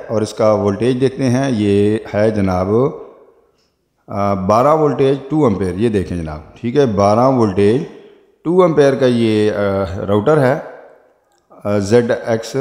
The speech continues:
ज़ेड एल टी एक्स ट्वेंटी वन है ये मॉडल। और ये राउटर वगैरह भी हमारे पास होते हैं। ये देखें पावर बैंक लगा हुआ है और ये प्रॉपर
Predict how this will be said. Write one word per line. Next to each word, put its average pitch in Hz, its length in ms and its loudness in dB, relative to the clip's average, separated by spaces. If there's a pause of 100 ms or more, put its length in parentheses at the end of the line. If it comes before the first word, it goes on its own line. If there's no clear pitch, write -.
(260)
ज़ेड 120 300 2
एल 117 140 0
टी 135 160 -4 (380)
एक्स 113 240 -4 (640)
ट्वेंटी 113 320 0
वन 117 260 2
है 87 100 -4
ये 87 80 -4
मॉडल। 80 320 -8 (1200)
और 107 300 2
ये 117 140 0
राउटर 123 260 2
वगैरह 147 240 2
भी 143 100 0
हमारे 120 240 2
पास 110 200 0
होते 117 180 -2
हैं। 113 200 -4
ये 113 120 -2
देखें 117 320 -2
पावर 107 220 0
बैंक 107 240 -2
लगा 101 220 0
हुआ 117 200 2
है 117 80 -2
और 104 200 -2
ये 110 200 -2 (240)
प्रॉपर 107 340 -2